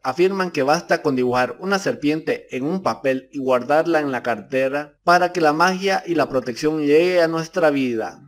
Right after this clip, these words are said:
Así que ya no tenemos excusas. Virgo, tu amuleto es un ojo turco. No solo te hará suerte en lo económico, sino que también son ideales para protegerte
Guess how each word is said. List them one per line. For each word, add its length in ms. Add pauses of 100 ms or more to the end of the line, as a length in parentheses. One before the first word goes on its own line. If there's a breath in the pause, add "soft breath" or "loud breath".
(480)
Así 220
que 140
ya 140
no 160
tenemos 600
excusas. 1160 (340)
Virgo, 680 (220)
tu 80
amuleto 560
es 180
un 280
ojo 340
turco. 680 (480)
No 180
solo 300
te 100
hará 240
suerte 560
en 80
lo 60
económico, 720 (100)
sino 320
que 100
también 440
son 260
ideales 680 (100)
para 260
protegerte 840